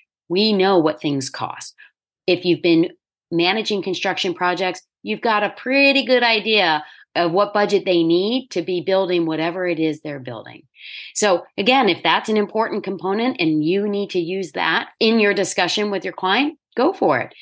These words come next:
Say, "I already have a pretty good idea of what this project will cost, but I need to know what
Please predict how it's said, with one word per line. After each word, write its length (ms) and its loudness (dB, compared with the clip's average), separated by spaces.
Say, 120 -4
"I 340 2
already 260 0
have 280 -4
a 60 -6
pretty 260 0
good 140 0
idea 500 0
of 120 -6
what 360 0
this 240 0
project 500 -4
will 220 -2
cost, 480 0
but 140 -2
I 200 4
need 220 2
to 120 -4
know 440 -2
what 360 2